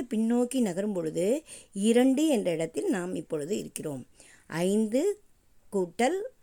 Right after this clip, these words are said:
கழி-, மைனஸ் கு-, மூணு எனில் ஐந்திலிருந்து மூணை கழித்தால் இரண்டு கிடைக்கிறது. ஐந்து பெரியது, எனவே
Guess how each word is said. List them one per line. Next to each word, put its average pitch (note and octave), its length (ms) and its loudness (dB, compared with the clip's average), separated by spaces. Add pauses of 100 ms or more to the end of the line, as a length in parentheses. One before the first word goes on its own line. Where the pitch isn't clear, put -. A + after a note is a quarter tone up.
(880)
கழி-, F3+ 280 -4
மைனஸ் G3 600 0
கு-, - 80 -8
மூணு E3 640 -2
எனில் E3 520 -2
ஐந்திலிருந்து A3 680 0
மூணை F#3+ 300 -2
கழித்தால் E3+ 760 -4
இரண்டு G3 360 -4
கிடைக்கிறது. E3 800 -4 (320)
ஐந்து A3 400 2
பெரியது, E3 760 -2
எனவே F#3+ 580 -2